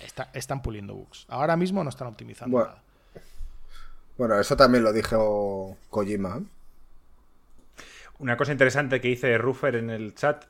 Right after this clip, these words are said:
Speaker 3: es que ahora Marvel Avengers está llorando de alegría, y es porque estaban muy juntos los dos lanzamientos y nada tenía que hacer Marvel Avengers contra Cyberpunk, y eso que digamos,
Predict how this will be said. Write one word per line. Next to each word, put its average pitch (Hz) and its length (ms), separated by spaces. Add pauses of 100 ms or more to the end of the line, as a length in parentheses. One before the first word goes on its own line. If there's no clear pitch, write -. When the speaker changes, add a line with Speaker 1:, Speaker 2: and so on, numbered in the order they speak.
Speaker 3:
es 123 180
que 131 140
ahora 135 260
Marvel 127 640
Avengers 123 720
está 117 260
llorando 120 320
de 120 80
alegría, 104 480
y 107 80
es 110 140
porque 107 720 (260)
estaban 123 420
muy 127 600 (140)
juntos 139 480
los 107 160
dos 117 140
lanzamientos 120 800
y 110 380
nada 123 340
tenía 117 220
que 120 60
hacer 117 380 (380)
Marvel 127 320
Avengers 123 380
contra 123 280
Cyberpunk, 127 500
y 120 80
eso 139 220
que 127 100
digamos, 117 540